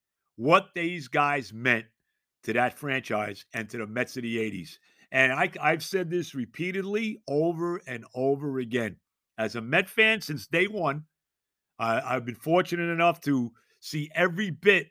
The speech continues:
of the history of the New York Mets. I was nine years old in nineteen sixty-two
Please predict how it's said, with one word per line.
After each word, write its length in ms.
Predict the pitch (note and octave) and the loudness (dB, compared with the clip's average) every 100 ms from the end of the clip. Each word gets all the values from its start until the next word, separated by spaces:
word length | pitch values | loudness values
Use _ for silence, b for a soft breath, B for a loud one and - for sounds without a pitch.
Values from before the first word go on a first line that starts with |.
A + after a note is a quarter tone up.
| _ | _
of 160 | C3+ B2 | -4 -2
the 80 | A2+ | 0
history 400 | D#3+ - D3+ D3 | 0 0 0 0
of 80 | |
the 80 | B2+ | 0
New 80 | C#3 | 0
York 280 | D3 C#3 C3+ | 2 2 2
Mets. 240 | C3+ - | 0 2
I 60 | A#2 | -2
was 160 | A2 | -2
nine 240 | G#2+ C#3 D#3+ | 2 2 2
years 200 | D#3+ C#3+ | -2 0
old 200 | D3 C#3 | -2 -2
in 60 | |
nineteen 360 | C3+ D3 C#3+ C#3 | -6 -8 -8 -12
sixty-two 680 | - D3 - B2 C3+ C#3 | -8 -8 -6 -2 2 2